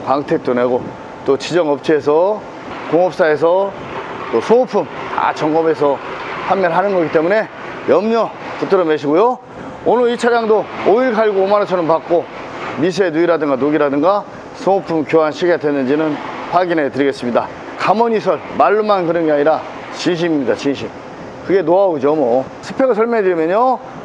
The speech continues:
유에스엠 파이브 플래티넘 이점영 엘리네요. 엘리고,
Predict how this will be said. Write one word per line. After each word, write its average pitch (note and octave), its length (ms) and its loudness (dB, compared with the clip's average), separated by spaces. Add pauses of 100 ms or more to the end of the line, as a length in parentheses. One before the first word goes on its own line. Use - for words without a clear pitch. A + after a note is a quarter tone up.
유에스엠 G3 360 2
파이브 G3 260 4
플래티넘 G#3+ 520 0
이점영 E3+ 480 0
엘리네요. C#3 560 2 (180)
엘리고, C3 640 2